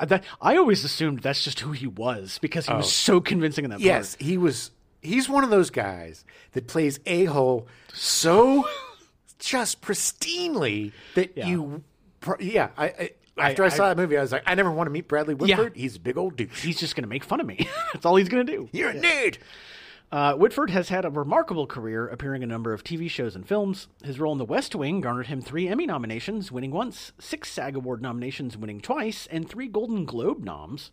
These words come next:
Speaker 2: Yeah, he was great on that show.
Speaker 1: He would be nominated twice by the Emmys for his role in Transparent, winning once, and three Emmy noms for his role in The Handsmaid-, Handmaid's Tale,
Speaker 2: Have
Speaker 1: winning
Speaker 2: you
Speaker 1: once.
Speaker 2: watched that? I
Speaker 1: No.
Speaker 2: haven't watched that yet.
Speaker 1: I thought you had.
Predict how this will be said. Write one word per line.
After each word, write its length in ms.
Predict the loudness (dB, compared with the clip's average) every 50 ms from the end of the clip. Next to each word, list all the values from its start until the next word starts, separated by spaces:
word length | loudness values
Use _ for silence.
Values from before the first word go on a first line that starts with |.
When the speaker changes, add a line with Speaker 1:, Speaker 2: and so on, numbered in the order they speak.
| _
Speaker 2:
Yeah, 140 | -12 -12 -10
he 140 | -8 -6 -4
was 120 | -4 -4 -4
great 240 | -4 -6 -6 -6 -6
on 120 | -10 -14
that 140 | -14 -14 -14
show. 260 | -12 -12 -14 -14 -16 _ _ _ _
Speaker 1:
He 80 | -2 0
would 120 | 0 2
be 60 | 0
nominated 380 | 0 0 0 0 0 -2 -2 -4
twice 360 | -6 -4 -2 -2 -2 -2 -2
by 120 | -2 -2
the 120 | -2 -2 -4
Emmys 220 | -6 -6 -6 -8 -6
for 160 | -6 -6 -6
his 120 | -6 -8
role 160 | -8 -6 -6 -6
in 60 | -8
Transparent, 680 | -10 -10 -12 -12 -12 -10 -6 -6 -6 -6 -6 -10 -12 -18 _ -20 -20 -20 -18 -10 -6
winning 240 | -6 -4 -4 -4 -2
once, 400 | -4 -4 -4 -6 -10 -12 -14 -12 -10
and 120 | -10 -10
three 240 | -8 -6 -6 -4 -4
Emmy 160 | -4 -4 -4 -6
noms 260 | -6 -6 -8 -8 -8
for 120 | -8 -8 -8
his 180 | -8 -10 -8
role 240 | -8 -6 -6 -6 -6
in 120 | -8 -8
The 60 | -10 -10
Handsmaid-, 540 | -10 -10 -10 -8 -8 -8 -8 -10 -10 -10 -14 -16 _ _ -20
Handmaid's 580 | -16 -12 -10 -8 -6 -6 -6 -8 -10 -12 -14 -14
Tale, 520 | -10 -8 -6 -6 -4 -4 -6 -6 -8 -10 _ -8
Speaker 2:
Have 80 | -6
Speaker 1:
winning 120 | -2 0 2
Speaker 2:
you 80 | 0
Speaker 1:
once. 320 | 0 0 -4 -10 -10 -10 -8
Speaker 2:
watched 20 | -8
that? 260 | -8 -8 -8 -10 -10
I 60 | -8
Speaker 1:
No. 60 | -6
Speaker 2:
haven't 240 | -4 -4 -4 -4 -4
watched 220 | -4 -4 -4 -6
that 180 | -8 -12 -12 -12
yet. 200 | -14 -16 -16 -16 -20 -20 -20 -20 -20 -18 -18 -18 -20 -12 -8 -6
Speaker 1:
I 80 | -4
thought 140 | -2 -2 0
you 100 | 0 -2 -2 -2 0 0
had. 200 | 0 -2 -2